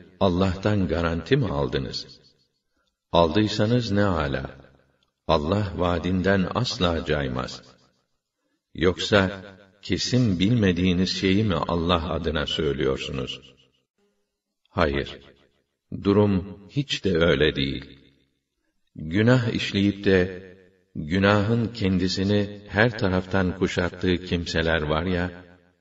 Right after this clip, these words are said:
işte onlar cehennemliktir. Hem de orada ebedi kalacaklardır. İman edip makbul ve güzel işler yapanlar ise,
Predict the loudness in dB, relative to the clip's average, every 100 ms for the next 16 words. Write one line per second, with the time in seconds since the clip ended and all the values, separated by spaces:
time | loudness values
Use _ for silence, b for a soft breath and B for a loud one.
0 | _ _ _ _ -8 -6 -2 2 4 4
1 | 2 2 2 0 -6 -20 -20 -16 -10 -2
2 | -2 0 -2 -2 -2 -4 -6 -6 -8 -8
3 | -18 -20 _ _ _ _ _ _ -4 0
4 | 4 4 6 4 4 4 2 0 -4 -18
5 | -20 _ 0 4 4 4 0 0 -2 -2
6 | -2 -4 0 0 0 -2 -8 -10 -20 _
7 | _ _ _ -20 -20 _ _ _ _ _
8 | _ _ -2 2 4 6 4 4 2 0
9 | -2 -18 -20 _ -4 0 0 -2 -2 0
10 | 4 4 4 0 0 0 0 -4 -2 0
11 | 2 2 0 -2 -2 -2 0 -2 -2